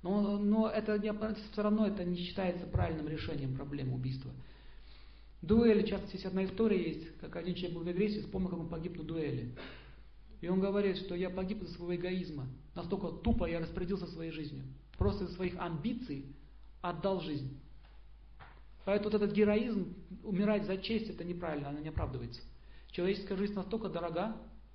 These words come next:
что мы не должны вот так вот хладнокровно бросаться телом ради каких-то там глупостей.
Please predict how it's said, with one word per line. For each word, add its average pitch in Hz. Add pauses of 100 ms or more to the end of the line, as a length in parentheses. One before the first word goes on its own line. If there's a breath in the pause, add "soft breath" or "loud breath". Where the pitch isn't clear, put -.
(520)
что 131
мы 180
не 180
должны 190
вот 208
так 185
вот 175
хладнокровно 165
бросаться 160
телом 151
ради 147
каких-то 143
там 135
глупостей. -